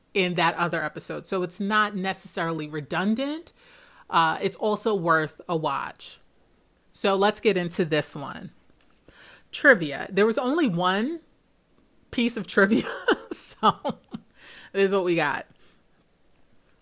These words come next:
Though Len Cariou originated the role on Broadway, George Hearn, who's in this episode,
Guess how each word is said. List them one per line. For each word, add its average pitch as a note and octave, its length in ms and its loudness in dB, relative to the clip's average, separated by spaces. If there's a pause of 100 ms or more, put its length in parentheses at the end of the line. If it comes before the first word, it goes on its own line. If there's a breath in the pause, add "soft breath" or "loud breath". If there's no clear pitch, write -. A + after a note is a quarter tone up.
(140)
Though B3+ 640 6
Len C#4 500 4 (140)
Cariou D#3+ 840 4 (1400)
originated G#3 920 4
the G3 100 0
role F3 480 2
on F3+ 240 0
Broadway, D3 880 0 (260)
George F#3 520 2
Hearn, G3 580 4 (220)
who's D#3+ 200 -6
in D#3 140 -4
this G3 160 -2
episode, - 560 -4